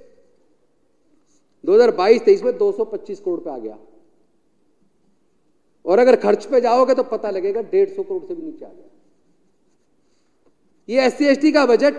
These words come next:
खर्च क्यों नहीं हो रहा? मुझे पूरा यकीन है कि घर, सर-, सरकार बजट देने में कोई कमी नहीं बरतेगी। उनकी नीयत पे हमें, हमें पूरा भरोसा है कि वो देना चाहते हैं,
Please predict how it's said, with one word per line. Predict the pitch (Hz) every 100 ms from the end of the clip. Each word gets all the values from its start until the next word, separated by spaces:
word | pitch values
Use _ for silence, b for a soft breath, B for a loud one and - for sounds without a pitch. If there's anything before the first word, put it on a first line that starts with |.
| -
खर्च | - 254 -
क्यों | 311
नहीं | 302 302
हो | 277
रहा? | 214 - - - - - _ _ _ -
मुझे | 196 277
पूरा | 277 269 285
यकीन | 262 247 277
है | 285
कि | 269 269 - - - - _ _ _ -
घर, | 214 - - - - _ _ _ -
सर-, | 196 156
सरकार | - 220 233 277
बजट | 277 247 254
देने | 240 277 285
में | 294
कोई | 285
कमी | 277 262 254
नहीं | 247
बरतेगी। | 208 190 165 131 - - - _ _ _ _ _ _ _ _ _ _ _ _ -
उनकी | 190 - 269
नीयत | 262 262 262
पे | 262
हमें, | 262 220 - -
हमें | 196 247
पूरा | 254 277
भरोसा | 240 226 220 254
है |
कि | 254
वो | 262
देना | 233 262 285
चाहते | 233 214 208
हैं, | 170 - -